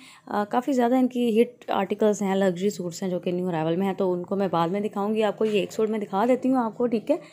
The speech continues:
तो चलें जी, अब मैं आपको इनकी खद्दर कलेक्शन भी दिखाऊँगी और कुछ फॉर्मल ड्रेसेस अभी रहते हैं।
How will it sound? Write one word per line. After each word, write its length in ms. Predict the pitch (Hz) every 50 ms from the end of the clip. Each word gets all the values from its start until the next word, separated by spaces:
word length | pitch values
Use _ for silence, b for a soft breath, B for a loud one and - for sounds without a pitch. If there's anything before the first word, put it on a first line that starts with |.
| B B B B B B B B _ -
तो 220 | 208 196 196 190
चलें 260 | 190 - 214 226 240
जी, 80 | 240 262
अब 80 | 254 247
मैं 100 | 247 233
आपको 260 | 220 214 220 - 233
इनकी 180 | 233 220 233 233
खद्दर 340 | 240 220 214 190 226 233 247
कलेक्शन 320 | 247 233 226 220 - 233
भी 100 | 220 240
दिखाऊँगी 460 | 220 240 233 220 214 214 220 214 220 233
और 60 | 226
कुछ 180 | - 240 -
फॉर्मल 320 | - - 196 196 202 214 214
ड्रेसेस 300 | 196 190 190 190 220 202
अभी 140 | 202 190 208
रहते 320 | 180 185 185 175 - 202
हैं। 160 | 214 220 262